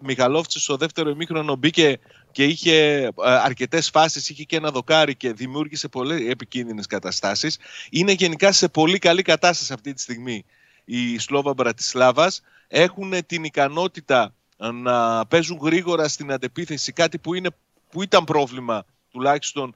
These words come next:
στην αρχή της σεζόν για τον παοκ, το οποίο διορθώθηκε, α, στην πορεία. Και ο παοκ θα πρέπει να είναι πολύ προσεκτικός. Δεν πρέπει σε καμία περίπτωση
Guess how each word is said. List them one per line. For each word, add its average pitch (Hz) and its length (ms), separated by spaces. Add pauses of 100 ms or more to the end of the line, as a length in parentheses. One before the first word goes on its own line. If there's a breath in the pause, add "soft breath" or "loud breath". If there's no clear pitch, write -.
(160)
στην 131 260
αρχή 143 240
της 151 120
σεζόν 139 280
για 143 160
τον 127 140
παοκ, 143 240
το - 80
οποίο 156 280
διορθώθηκε, 127 840 (480)
α, 104 100
στην 120 460
πορεία. 127 540 (520 soft breath)
Και 151 100
ο 143 100
παοκ 208 260
θα 180 80
πρέπει 196 260
να 185 100
είναι 208 140
πολύ 175 280
προσεκτικός. 165 720
Δεν 165 100
πρέπει 185 240
σε - 140
καμία 156 360
περίπτωση 190 680